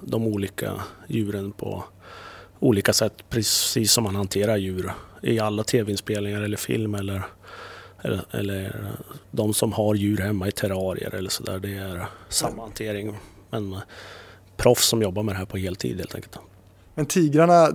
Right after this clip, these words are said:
Speaker 2: de åker inte hem med en båt på kvällen, utan de finns på fortet under hela liksom den tiden man,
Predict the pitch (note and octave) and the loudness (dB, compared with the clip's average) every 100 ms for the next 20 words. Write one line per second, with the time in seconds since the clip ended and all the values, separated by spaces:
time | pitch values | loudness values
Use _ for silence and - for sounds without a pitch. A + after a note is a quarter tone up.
0 | D#3 - F3 D3+ D#3 D3 C#3+ - C#3 D3 | 2 -4 2 6 8 6 2 0 4 6
1 | C3+ C3+ C3 C3+ B2 D3 E3 D#3 D3+ C#3+ | 6 8 8 8 6 8 10 10 8 6
2 | F3 E3+ C#3+ C3+ C#3 C#3+ D3+ D3+ E3 D3 | 10 12 12 8 8 10 10 8 -2 -8
3 | - - F#3 E3+ - D3 C3+ - C3 C3+ | 2 6 8 6 2 4 2 4 0 4
4 | B2+ A#2+ B2+ A#2+ B2 - B2 B2 B2 A#2 | 2 4 2 2 0 0 -2 0 0 -2
5 | - B2+ B2 A#2+ | -2 -2 0 -2